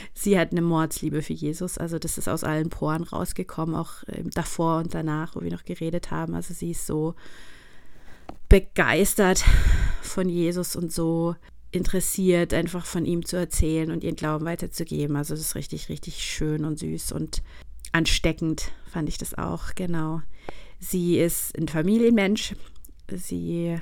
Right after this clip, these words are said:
hat durch diese ganze Geschichte, die wir euch heute erzählen, haben sie als Familie einfach auch echt eine große Nähe noch bekommen wieder und, oder wie, ich weiß nicht, ob sie es davor hatten, aber sie haben jetzt eine große Nähe mit ihrer Mama, mit ihrem Bruder. Sie ist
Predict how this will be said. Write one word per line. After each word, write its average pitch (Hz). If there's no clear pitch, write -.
hat -
durch 180
diese -
ganze 170
Geschichte, 185
die 170
wir 170
euch 175
heute 175
erzählen, 170
haben 185
sie 190
als 180
Familie 185
einfach 180
auch -
echt -
eine 180
große 196
Nähe 196
noch 196
bekommen 185
wieder 185
und, 175
oder 165
wie, 180
ich -
weiß 175
nicht, 190
ob 180
sie -
es -
davor 175
hatten, 185
aber 170
sie 170
haben 165
jetzt 170
eine -
große -
Nähe 175
mit 180
ihrer 170
Mama, 175
mit 170
ihrem 175
Bruder. 185
Sie -
ist -